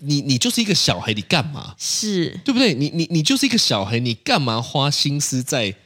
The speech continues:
Speaker 1: 担心我的反应？
Speaker 2: 是。
Speaker 1: 哦。就我的反应又不重要。
Speaker 2: 是。
Speaker 1: 哦，当然我，我，我本来就不会他赢就怎么样，输就很失落。
Speaker 2: 是。
Speaker 1: 那，那就不是为了我而打的。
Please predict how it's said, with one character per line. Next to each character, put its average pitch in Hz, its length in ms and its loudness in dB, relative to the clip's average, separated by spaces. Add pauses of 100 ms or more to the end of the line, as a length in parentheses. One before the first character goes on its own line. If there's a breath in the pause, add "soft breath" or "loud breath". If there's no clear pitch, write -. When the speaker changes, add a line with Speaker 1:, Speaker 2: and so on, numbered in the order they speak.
(300)
Speaker 1:
担 190 260 2
心 175 360 0
我 110 160 0
的 113 100 -2
反 - 380 -4
应？ 117 240 -4
Speaker 2:
是。 175 540 0 (200)
Speaker 1:
哦。 98 300 -4 (760)
就 330 120 -4
我 147 180 2
的 175 100 4
反 156 240 2
应 233 140 -4 (220)
又 294 120 4
不 151 220 0
重 147 240 2
要。 117 340 0
Speaker 2:
是。 165 540 -4 (240)
Speaker 1:
哦， 101 260 -4
当 220 140 2
然 170 100 4
我， 104 220 0 (120)
我， 110 140 -2 (180)
我 120 80 -6
本 101 220 -2
来 92 120 -4
就 139 100 -4
不 101 160 -12
会 98 380 -4 (360)
他 139 240 -4 (100)
赢 80 180 -16
就 113 100 -6
怎 - 160 -8
么 76 60 -14
样， 95 100 -6
输 120 260 -4
就 117 140 -2
很 82 200 -10
失 - 340 0
落。 98 300 -2
Speaker 2:
是。 - 360 -6
Speaker 1:
那， 294 180 -6
那 294 180 -2
就 233 100 -4
不 196 100 -6
是 254 120 0
为 233 160 2
了 151 60 2
我 95 240 -4
而 113 80 -2
打 - 260 -6
的。 65 120 -12